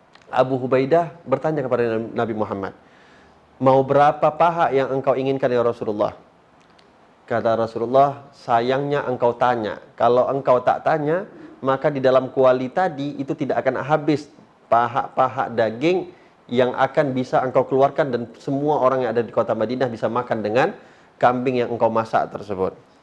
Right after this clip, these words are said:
Sukanya Rasulullah sallallahu alaihi wasallam dengan paha kambing. Lalu dikatakan, ada beberapa adab yang perlu untuk kita perhatikan yang diajarkan oleh Rasulullah sallallahu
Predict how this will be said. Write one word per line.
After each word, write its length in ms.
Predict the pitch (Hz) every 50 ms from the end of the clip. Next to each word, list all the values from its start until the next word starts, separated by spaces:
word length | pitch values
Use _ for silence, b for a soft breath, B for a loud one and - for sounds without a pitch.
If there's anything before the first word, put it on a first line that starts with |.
| b b b b b b b b _ - - - - -
Sukanya 720 | - - - 160 165 165 165 165 185 190 190 196 180 151 139
Rasulullah 560 | 135 131 127 131 135 127 127 123 127 131 131
sallallahu 580 | 135 123 127 120 - 120 113 113 113 117 113 117 110
alaihi 120 | 110 110
wasallam 320 | 113 - 123 123 120 131 113
dengan 240 | 113 110 113 110 107
paha 240 | 113 110 107 101
kambing. 480 | 85 - 98 95 98 104 104 95 - - - - B B B B B B B B B
Lalu 320 | 123 131 147 170 170 165 143
dikatakan, 600 | 151 139 - - 117 107 117 110 113 117 123 120 120 - _ _ b b b b b b b b
ada 240 | - 143 147 170 170
beberapa 500 | 156 139 120 120 120 120 120 135 131 - 117
adab 480 | 131 131 120 113 117 104 98 - - - _ _ _ _ _ _ _ _ -
yang 240 | 120 120 117 117 110
perlu 500 | - - 139 135 143 147 151 151 135 104
untuk 220 | 117 117 120 113
kita 180 | 110 123 - 135
perhatikan 720 | - 113 113 113 107 107 117 - - 135 139 143 139 139 - -
yang 140 | 123 123 120
diajarkan 460 | 120 123 113 117 123 143 139 143 143
oleh 180 | 117 107 117 117
Rasulullah 480 | 113 120 113 - 139 127 127 127 123 123
sallallahu 480 | 123 117 - 120 110 110 110 113 113